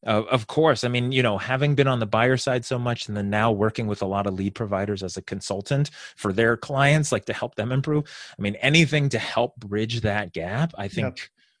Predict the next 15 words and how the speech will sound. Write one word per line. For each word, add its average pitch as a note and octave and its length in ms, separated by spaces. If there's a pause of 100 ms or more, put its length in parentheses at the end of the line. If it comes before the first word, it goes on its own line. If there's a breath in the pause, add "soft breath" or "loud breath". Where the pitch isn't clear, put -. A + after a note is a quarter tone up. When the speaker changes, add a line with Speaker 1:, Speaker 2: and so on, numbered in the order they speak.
(120)
Speaker 1:
just B2 160
helps C3 240
everybody. A2 560
So F2 320
I F2+ 100
appreciate, G2 640
uh, F2 220 (320)
you F#2+ 60
know, F2 100
being G2 220
able F2 200
to - 100
talk F#2+ 160
about D#2 200
it. C#2+ 60